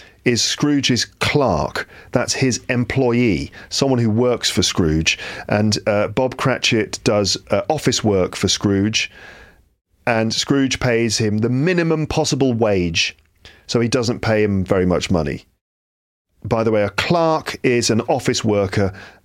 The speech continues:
an accountant, someone who does basic office admin, right? And, yeah, so Scrooge doesn't pay him very much money.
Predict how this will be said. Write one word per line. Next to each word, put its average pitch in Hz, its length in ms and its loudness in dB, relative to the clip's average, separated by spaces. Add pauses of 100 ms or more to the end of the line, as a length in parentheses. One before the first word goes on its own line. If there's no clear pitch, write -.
(120)
an 101 100 0
accountant, 104 840 -2 (280)
someone 120 340 0
who 113 120 0
does 104 240 2
basic 107 520 0
office 101 380 0 (100)
admin, 82 480 0 (220)
right? 110 280 2 (1080)
And, 123 400 0
yeah, 107 180 0
so 120 160 0
Scrooge 135 420 0
doesn't 120 260 -2
pay 120 180 2
him 110 80 0
very 107 160 2
much 107 200 -2
money. 101 320 0